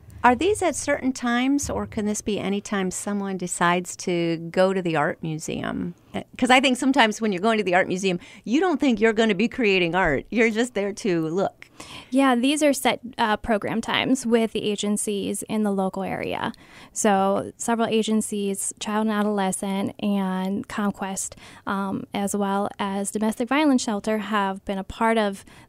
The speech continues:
Speaker 2: the program, um, bringing in some of their clients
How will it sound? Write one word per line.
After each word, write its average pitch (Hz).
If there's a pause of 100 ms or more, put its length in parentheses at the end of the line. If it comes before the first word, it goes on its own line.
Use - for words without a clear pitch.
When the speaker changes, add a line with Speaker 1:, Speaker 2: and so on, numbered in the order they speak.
Speaker 2:
the 196
program, 226 (300)
um, 190
bringing 226
in 202
some 202
of 202
their 214
clients 180